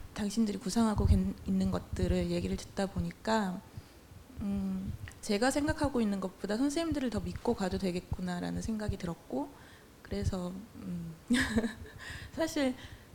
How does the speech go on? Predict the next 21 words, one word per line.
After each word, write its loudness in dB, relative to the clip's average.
처음에 4
그 2
미팅이 2
끝나면서 2
여러 4
출판사에서 0
연락이 0
왔다고 -2
해서 2
아, -2
그냥 4
만난 4
것으로도, 2
그러니까 0
어떤 2
출판사인지를 0
대충 -2
듣고 -4
그냥 -2
만난 4
것만으로도 2